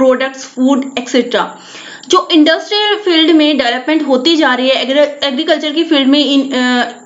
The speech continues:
इन्वेंट-, inventions development होती जा रही है, उससे क्या, जो जैसे जैसे population ज्यादा होगी, अगर जनसंख्या ज्यादा हो रही है, तो उनके लिए रिसोर्सेज की ज्यादा जरूरत पड़ेगी,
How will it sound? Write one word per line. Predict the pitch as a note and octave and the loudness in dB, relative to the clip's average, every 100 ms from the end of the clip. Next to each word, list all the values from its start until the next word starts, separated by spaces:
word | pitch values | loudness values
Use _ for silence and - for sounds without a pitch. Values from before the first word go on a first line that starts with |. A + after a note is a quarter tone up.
| - | 0
इन्वेंट-, | C#4+ C#4 C#4+ C#4+ C#4 | 2 2 0 -2 -4
inventions | A#3+ C#4 C#4+ C#4+ C#4+ D4+ D#4 D4+ D4+ | 0 2 4 2 2 0 2 0 0
development | A#3 A#3+ C4 D4+ D4 | 0 0 -2 -4 -2
होती | B3+ C#4+ D#4+ | -2 0 2
जा | D4+ | 2
रही | A#3 | 0
है, | C#4 D4+ - - - | -4 -6 -14 -16 -2
उससे | - G#4+ G#4+ | 0 0 0
क्या, | F4+ C4+ | 0 -2
जो | B3+ C4+ D4+ D4+ - - | -2 -2 -4 -6 -16 -8
जैसे | A3 C4 F#4 | -4 -2 -2
जैसे | F4+ F#4 | -2 0
population | G4+ - C#4+ D4+ E4+ G#4+ G#4 | 0 0 0 2 2 0 0
ज्यादा | F#4+ D#4 | 0 0
होगी, | E4 C#4 C#4 | -4 -2 -2
अगर | C4+ D4 | -2 -2
जनसंख्या | C4+ D4 C#4+ E4 F4+ | -2 -2 0 0 2
ज्यादा | D#4+ C#4 A#3+ | 2 0 0
हो | E4+ F4 | 0 0
रही | D#4 D#4 | 0 0
है, | C4 | -2
तो | D4 | 0
उनके | C#4+ D4 | 0 0
लिए | C#4+ C#4 | 0 0
रिसोर्सेज | A#3 A#3+ B3 C#4+ D#4+ | 0 0 0 0 0
की | F4 | 2
ज्यादा | E4 F4 G4 | 2 0 -4
जरूरत | F#4 E4+ E4+ E4+ | -4 0 0 0
पड़ेगी, | D4+ D4 C#4+ | -2 -2 -4